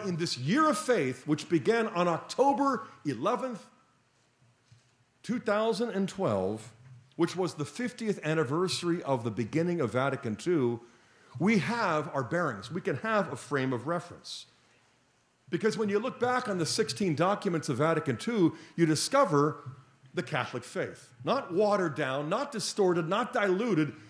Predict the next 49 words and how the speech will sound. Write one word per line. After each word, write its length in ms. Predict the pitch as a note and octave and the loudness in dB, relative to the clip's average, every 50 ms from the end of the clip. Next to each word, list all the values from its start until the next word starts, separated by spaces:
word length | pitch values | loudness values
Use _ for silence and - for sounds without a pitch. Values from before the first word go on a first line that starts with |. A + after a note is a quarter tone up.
| - - _ - | -20 -12 _ -2
but 180 | F#3 F3 - - | -2 -2 -2 -2
presented 580 | - F3 D3+ A#2 B2 A3 C4 C4+ C4+ B3+ - - | 0 0 0 2 4 4 4 4 0 -2 -2 -2
in 100 | F#3+ F3 | 0 0
a 60 | E3 | 0
compelling 680 | - - D#3+ C#3+ A#2+ - B2+ G#3+ A3 A#3 A#3 A3+ G#3 G#3 | 0 -2 -4 -6 -4 0 0 0 2 2 0 0 0 2
way. 180 | G#3 F3+ D3 | 4 4 4
At 120 | C#3+ D3 E3+ | 2 2 0
least 180 | F3 D3+ - | -4 -4 -2
that's 200 | - F3 E3 - | -4 -4 -4 -4
how 180 | - D3 C#3+ C3+ | -6 -6 -4 -4
I 120 | C#3+ D#3 | -2 -4
found 340 | D3+ - - C#3+ B2+ A#2+ A#2 | -4 -4 -2 0 2 4 2
it 80 | B2 B2 - - - - - - - | 2 0 -2 -10 -16 -16 -14 -6 -2
when 140 | C3+ D3+ | 0 2
I 60 | D3+ C#3+ | 2 2
was 140 | C3 B2 | 0 -2
still 200 | - - F3+ D#3 | -2 0 0 0
far 300 | - - - D#3 D#3 D3+ | 0 0 0 2 2 2
from 140 | - - D#3 | 2 -2 -6
the 60 | C#3+ | -6
church 340 | - - - F3+ D#3 - - | -6 -4 -4 -4 -4 -4 -4
and 80 | C#3+ C3 | -2 -2
I 40 | B2 | 0
read 220 | B2 C#3+ C#3+ C#3+ | 2 2 0 0
through 160 | - D3+ C#3+ | 0 -2 0
those 160 | C3+ C#3+ B2 | 2 0 0
documents. 760 | G#2 - C3 C#3+ D3 - C3 G#2 E2+ D2 - - - - - - - - _ _ _ _ _ _ _ _ _ _ _ - - - | 2 0 0 0 0 -4 -6 -8 -8 -8 -10 -10 -10 -10 -10 -12 -20 -20 _ _ _ _ _ _ _ _ _ _ _ -20 -10 -2
But 120 | - D#3+ E3+ | 0 2 2
after 280 | G3+ B3+ B3 - A#3 | 4 2 0 -2 -4
the 100 | A3+ A3+ | -4 -4
council, 420 | - - F#3 G#3+ A3+ A3+ A3 A3 G#3 | -4 0 2 4 4 4 4 2 2
there 120 | F#3+ F3+ | 4 4
was 120 | E3+ D3+ A#2 | 2 2 0
great 280 | - D3+ E3+ F3+ E3+ | 0 0 0 0 0
chaos. 640 | - E3+ G3+ F#3+ E3 B2 F#2+ E2 - - - - - - - - - - - - _ _ - | -2 -4 -2 -2 -2 -2 -4 -4 -4 -6 -6 -6 -8 -14 -20 -20 -20 -20 -20 -20 _ _ -4
And 120 | - B2+ | 0 0
the 40 | C3+ | 2
more 200 | C#3 D3 F3 F3+ | 2 2 2 2
you 80 | F3+ D#3+ | 2 0
study 280 | - - G3 F#3 F3+ D3+ | 0 0 0 0 0 -2
church 280 | - - G3 E3+ - | -2 -2 -2 -2 0
history, 320 | - F3+ F3 - G3 F#3+ E3+ | 0 -2 -2 0 -2 -2 0
the 100 | D#3+ E3 | 0 0
more 160 | E3 F3 F3 | 0 0 2
you 120 | F3 E3+ | 2 0
realize 320 | D#3+ F3 F3 F3+ E3+ D3+ B2+ | 0 0 0 0 0 0 -2
that 120 | D3+ - | -4 -4
practically 600 | - - F3+ E3+ F3 - E3 C3 D3+ D#3+ D3+ C3 B2+ - - - - _ - | -2 -4 -4 -4 -4 -6 -8 -6 -4 -4 -4 -6 -6 -10 -18 -20 -20 _ -4
after 340 | D#3+ D3 - E3+ D#3 B2+ | -4 -4 -2 -4 -8 -8